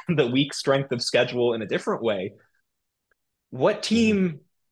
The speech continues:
Speaker 1: you know, did he need to be
Speaker 2: Yeah.
Speaker 1: incredibly creative against?
Speaker 2: Yeah, he, he's, he's been what he's needed to be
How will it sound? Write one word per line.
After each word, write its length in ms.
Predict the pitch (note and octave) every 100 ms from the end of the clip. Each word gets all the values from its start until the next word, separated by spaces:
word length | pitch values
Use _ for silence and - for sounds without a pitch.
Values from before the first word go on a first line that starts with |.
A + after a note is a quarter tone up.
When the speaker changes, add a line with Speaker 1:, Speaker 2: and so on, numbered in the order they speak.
| _ _ -
Speaker 1:
you 100 | D#3
know, 140 | E3+
did 180 | D#3 F3+
he 180 | E3+ D3
need 360 | C3+ F#3 F#3+
to 80 | F3
be 420 | B2+ B2 A2 G2+ _ _ -
Speaker 2:
Yeah. 60 | -
Speaker 1:
incredibly 560 | C3 A#2+ - C3 A#2 A#2+
creative 420 | - G#2 C#3+ C3
against? 540 | F2 - - - - _
Speaker 2:
Yeah, 180 | C3+ E3+
he, 160 | C3+ B2
he's, 240 | B2+ A2
he's 220 | A#2+ C3
been 460 | - A#2+ B2 A#2+ A2
what 240 | G2 A#2
he's 360 | G#2+ F#2+ G#2+ F#2+
needed 300 | A#2 G#2+ F#2
to 60 | -
be 240 | G2+ -